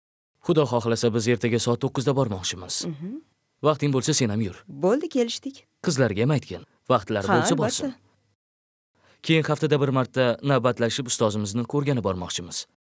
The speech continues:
Speaker 1: Shunga sen ham vaqting bo'lganda, e, borib, xabar olib, qarashib tursang, yaxshi bo'lar edi. Har holda, birinchi ustozimiz baribir juda ham ko'p mehnatlari singan.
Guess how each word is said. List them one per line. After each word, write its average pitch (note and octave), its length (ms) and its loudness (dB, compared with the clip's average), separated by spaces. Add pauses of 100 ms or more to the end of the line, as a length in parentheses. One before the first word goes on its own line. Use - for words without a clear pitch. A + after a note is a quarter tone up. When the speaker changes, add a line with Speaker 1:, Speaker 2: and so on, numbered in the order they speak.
(260)
Speaker 1:
Shunga D3 560 2
sen D3 200 -2
ham C#3+ 160 0
vaqting C3 320 0
bo'lganda, A#2 680 2 (800)
e, A#2+ 100 0 (380)
borib, A#2 440 0 (400)
xabar A#2+ 300 0
olib, G#2 340 2 (600)
qarashib G#2+ 580 -2
tursang, A#2+ 340 -4
yaxshi B2 240 -4
bo'lar C3+ 260 -4
edi. F2+ 220 -10 (320)
Har D3 160 0
holda, B2 320 4 (160)
birinchi B2 300 -2
ustozimiz F#2+ 580 -4 (460)
baribir G2 380 0 (760)
juda C3 220 0
ham G#2+ 100 0
ko'p G#2+ 180 0
mehnatlari A2 500 -2
singan. F2+ 400 -8